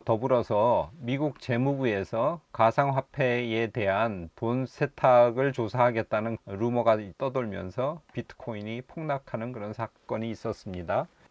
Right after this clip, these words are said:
또 얼마 전에 미 연준 의장이죠. 어, 파월이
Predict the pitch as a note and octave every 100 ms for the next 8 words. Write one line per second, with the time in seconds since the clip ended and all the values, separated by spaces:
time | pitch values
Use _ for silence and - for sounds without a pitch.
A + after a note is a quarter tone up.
0 | - C#3+ C3+ - C3 C#3+ D3+ B2+ G#2+ A2+
1 | A#2+ F2 - - C3 A#2+ D3 B2+ A#2+ A#2
2 | A#2 C3+ F3 G3+ - - A#2+ A#2+ B2+ A#2+
3 | F#2 G2+ B2+ F3+ - F#2 F2+ - F3 F3
4 | C3 G#2 B2 G2